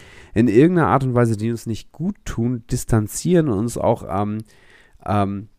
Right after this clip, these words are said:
diese, diese Abgrenzung von Negativität auch immer mal wieder vor Augen rufen und sagen, hey, du tust mir grad nicht gut, ich möchte mich in irgendeiner Art und Weise gerade distanzieren. Vielleicht,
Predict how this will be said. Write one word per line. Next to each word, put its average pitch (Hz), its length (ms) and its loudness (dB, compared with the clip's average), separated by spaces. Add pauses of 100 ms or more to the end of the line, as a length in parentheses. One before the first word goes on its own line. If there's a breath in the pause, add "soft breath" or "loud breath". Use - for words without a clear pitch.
(120)
diese, 92 220 -6
diese 98 360 -4
Abgrenzung 104 680 -2
von 95 200 -6
Negativität 117 960 -2
auch 107 200 0
immer 127 220 -2
mal 117 180 0
wieder 117 180 2
vor - 240 0
Augen 147 300 4
rufen 82 400 -6
und - 180 -8
sagen, 104 300 2
hey, 104 260 2
du - 100 -10
tust - 300 -10
mir 127 80 -2
grad 113 180 0
nicht - 160 -12
gut, 143 200 -6
ich - 160 -8
möchte 113 340 0
mich 110 280 -6 (680)
in - 80 -4
irgendeiner 117 380 2
Art 117 140 -2
und 107 100 -4
Weise 107 180 4
gerade 98 340 2
distanzieren. 98 960 -4
Vielleicht, 107 640 0